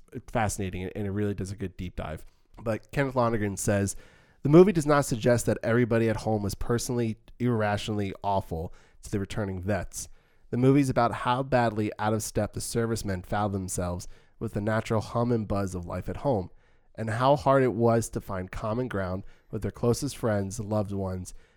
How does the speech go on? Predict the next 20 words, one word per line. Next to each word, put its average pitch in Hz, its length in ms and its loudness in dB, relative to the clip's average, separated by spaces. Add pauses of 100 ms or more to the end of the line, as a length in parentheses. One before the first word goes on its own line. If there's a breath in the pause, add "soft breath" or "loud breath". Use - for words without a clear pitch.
and 107 120 -4
all 120 220 6
those 117 280 4
who 117 120 0
didn't 110 340 0
fight 120 520 0
in 110 120 -4
the 104 60 0
war 95 420 -2 (260 soft breath)
and 104 120 -4
who 113 100 2
are 104 100 0
now 98 300 0
going 107 340 2
about 98 240 -2
their 104 120 -2
business," 101 420 -2
as 87 180 -8
Fred 135 260 0
remarks, 98 540 -2